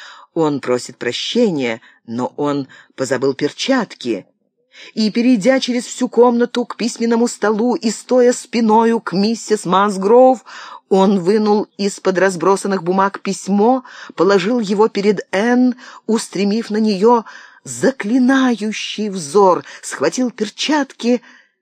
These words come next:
и сразу исчез, так что миссис Масгроув даже почти не заметила его появления. Все свершилось в один миг.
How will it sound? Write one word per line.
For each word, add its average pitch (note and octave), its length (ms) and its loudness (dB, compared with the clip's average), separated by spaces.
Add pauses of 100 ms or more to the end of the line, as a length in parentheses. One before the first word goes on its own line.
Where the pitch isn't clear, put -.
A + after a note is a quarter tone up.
(220)
и F3 80 -8
сразу G3+ 540 -4
исчез, - 600 -4 (220)
так D#3 200 -6
что - 200 -6
миссис C3+ 440 -8
Масгроув D3+ 640 0 (220)
даже B2+ 340 -6
почти - 380 -8
не C3 140 -2
заметила C3 600 -4
его D#4 260 -2
появления. F3+ 880 -6 (540)
Все - 360 -4
свершилось A3+ 920 -8 (260)
в A#2 80 -12
один E3 380 -4
миг. D3+ 360 -12